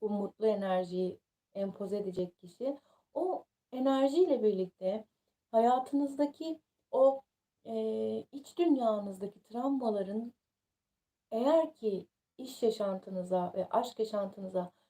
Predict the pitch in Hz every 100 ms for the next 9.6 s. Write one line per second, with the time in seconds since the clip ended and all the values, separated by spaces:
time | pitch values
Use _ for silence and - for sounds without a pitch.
0 | _ 214 214 220 214 214 220 262 247 220
1 | - 180 196 220 _ _ _ _ _ -
2 | 277 247 247 226 226 220 226 - 277 233
3 | 208 185 - 185 175 185 196 208 _ _
4 | _ 269 262 220 196 185 185 185 - 202
5 | 185 - 226 208 185 185 214 185 _ 170
6 | 170 170 170 170 _ - 180 180 180 180
7 | 180 175 175 175 170 180 - 175 175 180
8 | 175 175 170 _ _ _ _ 247 226 -
9 | 208 254 269 269 - 440